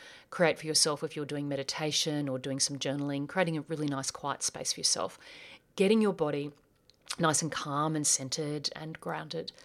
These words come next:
and then asking yourself, "What does it feel like in my body when I think of option A?" And then just take a moment to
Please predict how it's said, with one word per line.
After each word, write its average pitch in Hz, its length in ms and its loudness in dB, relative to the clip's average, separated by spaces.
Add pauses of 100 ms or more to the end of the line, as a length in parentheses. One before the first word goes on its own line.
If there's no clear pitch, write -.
(460)
and 190 200 4
then 262 280 8
asking 202 420 4
yourself, - 600 0 (760)
"What 254 260 8
does - 200 2
it - 140 -6
feel 226 300 10
like 147 380 4
in 175 180 0
my 151 140 0
body 165 640 -2
when 170 140 -2
I 156 80 -2
think 160 300 0
of 175 220 0 (100)
option 143 380 -2 (100)
A?" 135 260 -2 (840)
And 175 160 0
then 170 100 4
just 196 180 2
take 240 160 -2
a 247 40 2
moment 151 460 0
to - 160 -6